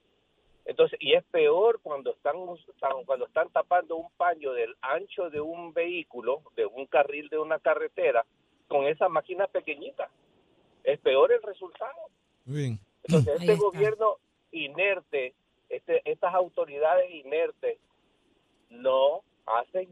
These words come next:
Speaker 1: nada.
Speaker 3: Vamos a estar
Speaker 1: Y solamente
Speaker 3: pendientes, está interesante eso, está interesante, vamos a buscar más
Speaker 1: Créeme,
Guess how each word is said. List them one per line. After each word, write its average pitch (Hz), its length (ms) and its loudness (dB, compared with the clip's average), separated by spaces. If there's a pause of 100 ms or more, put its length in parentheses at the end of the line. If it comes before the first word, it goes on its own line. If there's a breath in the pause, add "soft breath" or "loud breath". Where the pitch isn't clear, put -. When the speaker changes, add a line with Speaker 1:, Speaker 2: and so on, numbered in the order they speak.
Speaker 1:
nada. 165 420 -4 (840)
Speaker 3:
Vamos 208 260 0
a 247 60 2
estar 240 280 0
Speaker 1:
Y 247 40 0
solamente - 140 4
Speaker 3:
pendientes, 240 320 4
está 262 160 0
interesante 240 680 0
eso, 226 420 -2
está 185 180 -12
interesante, 226 540 -6
vamos 202 240 -4
a 226 40 -2
buscar 226 340 -6
más 226 140 -2
Speaker 1:
Créeme, 226 120 8